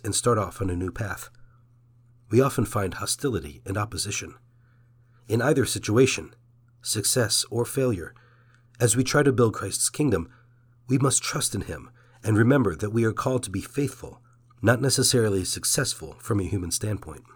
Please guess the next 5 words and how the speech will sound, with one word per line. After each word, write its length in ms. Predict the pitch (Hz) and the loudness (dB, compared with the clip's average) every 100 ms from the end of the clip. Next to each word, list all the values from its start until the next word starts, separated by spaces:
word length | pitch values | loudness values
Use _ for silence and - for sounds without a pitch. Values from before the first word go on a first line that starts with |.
| _ _ _ _ _ _ _ _ _ _ _ _ _ _ _ _ _ _ _ _ _ | _ _ _ _ _ _ _ _ _ _ _ _ _ _ _ _ _ _ _ _ _
Conversation 580 | 123 104 101 110 - 98 | 0 2 0 -2 -4 -6
with 120 | 87 | -8
Christ. 400 | - - - - _ _ _ _ _ _ _ _ _ _ _ _ _ _ _ _ _ 113 | -10 -10 -12 -14 _ _ _ _ _ _ _ _ _ _ _ _ _ _ _ _ _ -4
Lord 160 | 117 | -4
Jesus, 440 | 107 90 85 - | -2 -4 -4 -6